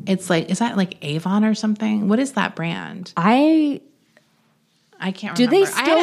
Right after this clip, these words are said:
Speaker 2: still
Speaker 1: thought about it in
Speaker 2: do
Speaker 1: so
Speaker 2: they
Speaker 1: long.
Speaker 2: still make Skin So
Speaker 1: Yes,
Speaker 2: Soft?
Speaker 1: I think so. I genuinely, my memory is that it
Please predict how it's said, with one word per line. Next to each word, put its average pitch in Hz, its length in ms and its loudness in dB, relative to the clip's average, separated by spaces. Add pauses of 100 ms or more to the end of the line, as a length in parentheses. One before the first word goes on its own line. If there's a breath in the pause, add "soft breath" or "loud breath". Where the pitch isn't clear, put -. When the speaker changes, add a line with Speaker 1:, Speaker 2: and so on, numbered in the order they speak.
Speaker 2:
still - 100 -6
Speaker 1:
thought 185 200 -2
about 165 220 -4
it 147 120 -12
in 185 40 -6
Speaker 2:
do 247 240 2
Speaker 1:
so 311 60 4
Speaker 2:
they 294 100 2
Speaker 1:
long. 285 80 0
Speaker 2:
still 262 320 0
make 220 280 0
Skin 196 320 0
So 226 120 2
Speaker 1:
Yes, 233 140 0
Speaker 2:
Soft? 254 340 0
Speaker 1:
I - 20 -20
think 247 220 -4
so. 180 480 -8 (1080 soft breath)
I 208 120 2
genuinely, 226 580 0
my 190 180 4
memory 190 460 2
is 185 200 -2
that 170 180 0
it 156 200 -6